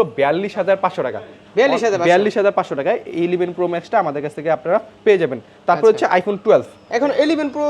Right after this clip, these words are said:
Speaker 2: আমি এক্সচেঞ্জ করে ইলেভেন, আহ, মানে ইলেভেন প্রো এক্সচেঞ্জ করে ইলেভেন প্রো ম্যাক্স নিবো?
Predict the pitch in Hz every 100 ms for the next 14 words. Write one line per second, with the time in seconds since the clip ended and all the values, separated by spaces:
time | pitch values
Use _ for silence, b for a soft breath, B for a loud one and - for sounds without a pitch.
0 | 285 262 262 254 269 - 254 247 233 233
1 | 220 180 175 156 117 170 156 190 214 214
2 | 240 247 240 240 247 233 220 220 214 180
3 | 185 190 131